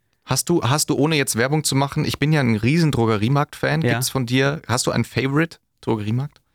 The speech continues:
Speaker 1: In der du am
Speaker 2: Ja,
Speaker 1: liebsten
Speaker 2: tatsächlich
Speaker 1: gehst?
Speaker 2: schon, weil ich, äh, hab ja direkt vor meiner Haustür
Speaker 1: Mhm.
Speaker 2: einen, äh, zwei
Speaker 1: Zwei.
Speaker 2: der größten Ketten.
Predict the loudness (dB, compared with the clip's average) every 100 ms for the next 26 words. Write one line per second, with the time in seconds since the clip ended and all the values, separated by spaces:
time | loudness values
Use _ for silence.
0 | _ -20 -18 -6 -2 0 2 2 0 0
1 | 0 -2 0 0 2 2 -2 -6 -4 -2
2 | 2 2 2 2 0 -2 -2 0 2 2
3 | 0 -4 -2 0 0 -2 -8 _ -4 0
4 | 2 2 2 -2 -4 -8 -2 0 2 0
5 | -2 -2 0 -2 0 0 0 0 -2 -2
6 | _ -6 -4 -4 -6